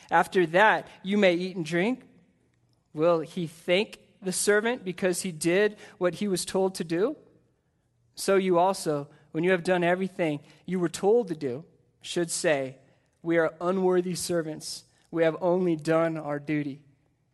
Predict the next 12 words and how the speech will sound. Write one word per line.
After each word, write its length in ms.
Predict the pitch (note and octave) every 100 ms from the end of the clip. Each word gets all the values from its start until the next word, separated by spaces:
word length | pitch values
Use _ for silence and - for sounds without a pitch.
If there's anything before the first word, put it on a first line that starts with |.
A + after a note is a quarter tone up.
| -
May 100 | E3+
I 20 |
repeat 420 | A3+ A3 - G3+
that 200 | G3 F#3
last 280 | F3 D#3+ D#3+
line? 300 | D#3+ D3+ D#3 - _ _ _ _
"We 160 | F3 F3
are 220 | F3 D#3+ - _ _ _ _ _ -
unworthy 520 | G3+ G#3 F#3+ E3+ E3
servants. 680 | - E3 D3+ D3+ - - - _
We 120 | D#3+ D#3+
have 160 | D3+